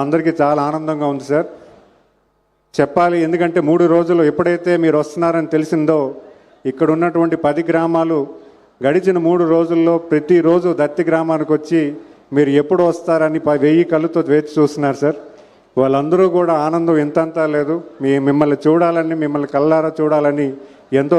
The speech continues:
తమిస్తున్నటువంటి వాళ్ళందరి తరపున నేను మీకు ధన్యవాదాలు తెలియజేసుకున్నాను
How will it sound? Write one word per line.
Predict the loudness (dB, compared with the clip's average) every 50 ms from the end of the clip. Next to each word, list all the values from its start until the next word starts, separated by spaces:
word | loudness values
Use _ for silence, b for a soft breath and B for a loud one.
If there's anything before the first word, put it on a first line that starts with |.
| 2 2
తమిస్తున్నటువంటి | 0 -2 -4 -6 -8 -6 -4 -4 -2 -2 -2 -2 0 0
వాళ్ళందరి | 0 0 0 -2 0 0 0 0 0
తరపున | -2 -2 -2 -2 -4 -2 -2 -4 -6 -10 B B B B B -6
నేను | -4 0 0 0
మీకు | 0 0 0 0 -2
ధన్యవాదాలు | 0 0 2 2 2 2 2 0 2 2
తెలియజేసుకున్నాను | 2 2 4 4 2 2 0 -2 -2 -2 -2 -2 -2